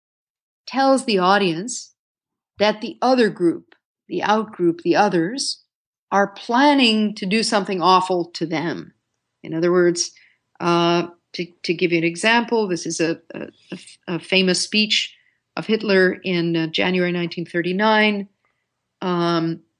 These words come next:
assuring Germans that Jews were planning to wipe out the German folk, German people. Um, we see this same, uh, this same rhetorical device, this same pattern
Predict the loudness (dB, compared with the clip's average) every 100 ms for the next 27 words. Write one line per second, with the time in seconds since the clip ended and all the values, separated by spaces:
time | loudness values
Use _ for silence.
0 | -6 -2 0 2 2 2 -2 -8 -10 -2
1 | 0 0 -2 -2 -4 -4 0 2 2 0
2 | -4 -4 -2 0 2 0 -2 -2 -2 2
3 | 2 2 0 0 0 -2 0 0 0 -2
4 | -2 -4 -4 -6 -20 _ _ -12 -8 -4
5 | -4 -6 -6 -6 -8 -16 _ _ _ _
6 | _ _ _ -10 0 2 2 -2 -8 _
7 | _ -2 -2 2 2 4 2 0 -2 0
8 | 0 0 -2 -6 _ _ _ _ -4 0
9 | 2 2 2 -2 -2 -2 0 0 0 2
10 | 0 2 2 2 -2 -4 0 2 2 0
11 | -4 -2 -2 -2 -4 -4 -2 0 0 -4